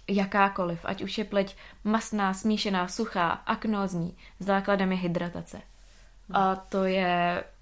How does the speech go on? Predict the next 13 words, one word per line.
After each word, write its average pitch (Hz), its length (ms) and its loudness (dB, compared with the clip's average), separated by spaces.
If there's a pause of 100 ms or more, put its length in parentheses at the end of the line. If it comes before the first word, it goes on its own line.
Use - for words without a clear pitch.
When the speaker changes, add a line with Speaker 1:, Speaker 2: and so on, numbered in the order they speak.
(120)
Speaker 1:
prostě, 185 600 -4 (140)
říkám, 185 280 -2
to 180 60 0
je 180 80 0
úplně 233 440 0
to 202 80 0
nejzákladnější. 185 1000 0 (160)
Každá 208 380 2
pleť 175 220 -4
potřebuje 170 460 -4
hydrataci 170 680 -4
a 175 80 -8
výživu. 160 520 -4